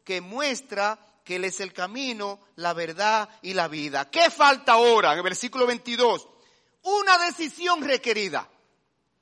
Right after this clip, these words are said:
Se requiere una decisión ahora. Mire el versículo veintidós. Ahora aquí el pueblo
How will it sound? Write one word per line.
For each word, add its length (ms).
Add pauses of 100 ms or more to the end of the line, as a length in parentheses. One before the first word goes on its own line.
(460)
Se 240
requiere 420
una 160
decisión 640
ahora. 340 (840)
Mire 180
el 80
versículo 480
veintidós. 520 (380)
Ahora 360
aquí 180
el 160
pueblo 520